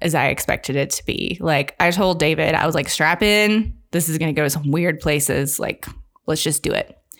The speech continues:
Um, and it does one thing that I hate, and that is it gives Michael, like, a backstory and an origin for his evil, which is never one of my favorite plots. It's one of my big problems with the Rob Zombie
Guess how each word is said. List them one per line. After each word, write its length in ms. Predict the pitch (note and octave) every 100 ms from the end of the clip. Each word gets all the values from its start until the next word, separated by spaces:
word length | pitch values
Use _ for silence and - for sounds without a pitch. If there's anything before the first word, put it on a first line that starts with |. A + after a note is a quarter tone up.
| - - - - - -
Um, 320 | G#3 G3+ G#3
and 140 | -
it 80 | B3
does 180 | D#4+ F#4+
one 220 | E4+ D4
thing 500 | C4 A3 G#3+ G#3+ -
that 200 | F3 E3
I 80 | D#3+
hate, 440 | E3 F3+ E3 G3 - - _ _ _ _ _ G#3+
and 160 | G#3
that 220 | F#3 G3
is 520 | G#3 G3 F#3+ F#3+ F#3 - _
it 220 | G3+ -
gives 480 | G3 A3 B3 B3+ -
Michael, 720 | G3 F3 E3+ F3 A3+ A#3 A#3+ -
like, 200 | D#3+ D3+
a 80 |
backstory 960 | D3 C3 C3 - - B3 A#3+ A#3+ A#3+ A#3+
and 100 | F#3+
an 160 | E3+ -
origin 680 | F3 E3+ E3 D#3+ C3+ G#2 D3+
for 140 | D3
his 220 | D#3+ D#3+ -
evil, 540 | D3+ D3+ - - F#3 - - - -
which 200 | G#3+ G3+ -
is 140 | F#3
never 680 | F#3+ F#3 F3+ E3 D#3+ - - -
one 220 | F3 E3
of 80 | D#3
my 100 | -
favorite 300 | F3 D#3+ D#3+
plots. 400 | - - - F#3
It's 100 | F#3+
one 120 | F#3+
of 40 |
my 120 | F3+ D#3+
big 320 | D#3+ E3 E3
problems 800 | E3+ D#3 D#3+ F#3+ G#3+ A3+ A#3 A3+
with 220 | F3 -
the 80 | E3
Rob 300 | D#3 D3 D#3
Zombie 580 | D3 C#3+ C3+ A#2+ D3+